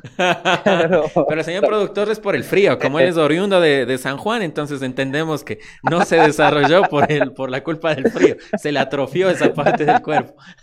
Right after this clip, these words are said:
Speaker 1: <laughs> Ya estamos en, en, en horario de, de, <laughs> de adultos, me parece. Sigamos con deportes. Eh, vamos, eh, mi querido Eduardo Logroño, con la nota también de declaraciones de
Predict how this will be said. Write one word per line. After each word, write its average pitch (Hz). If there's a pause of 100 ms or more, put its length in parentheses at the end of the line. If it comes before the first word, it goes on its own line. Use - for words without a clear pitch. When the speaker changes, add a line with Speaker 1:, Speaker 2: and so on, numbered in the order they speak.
Speaker 1:
<laughs> 180
Ya 170
estamos 175
en, 147
en, 127
en 123
horario 135
de, 107 (380)
de, 127 (260)
<laughs> 165
de 127
adultos, 127
me 117
parece. 117 (360)
Sigamos 160
con 143
deportes. 180
Eh, 147
vamos, 156
eh, 127
mi 120
querido 135
Eduardo 139
Logroño, 131
con 117
la 113
nota 131
también 135
de 120
declaraciones 120
de 110